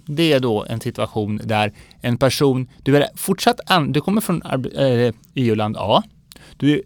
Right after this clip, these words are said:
anställd av ett företag i E U-land A. Som, och den, det företaget och den arbetsgivaren skickar dig till E U-land B för att utföra arbete där, tillfälligt. Det är liksom utstationering.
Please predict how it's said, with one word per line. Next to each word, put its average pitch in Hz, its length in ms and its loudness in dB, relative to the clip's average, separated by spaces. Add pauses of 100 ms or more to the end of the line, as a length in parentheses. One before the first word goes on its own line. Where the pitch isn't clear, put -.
anställd 165 520 2
av 170 220 2
ett - 200 -6 (400)
företag 151 560 2
i 160 180 0
E - 20 2
U-land 131 340 0
A. 107 260 0 (400)
Som, 208 300 2
och 180 180 2
den, 165 360 2
det 160 200 -2
företaget 147 480 2
och 127 80 -2
den 147 160 0
arbetsgivaren 147 680 2 (140)
skickar - 420 2
dig 117 160 4
till 120 180 -4
E 135 80 0
U-land 127 400 2
B 175 300 4 (280)
för - 180 2
att 127 180 2
utföra 127 380 0
arbete 131 440 2
där, 135 380 2 (280)
tillfälligt. 131 840 0 (300)
Det 127 180 0
är - 20 -6
liksom - 340 -14
utstationering. - 680 -6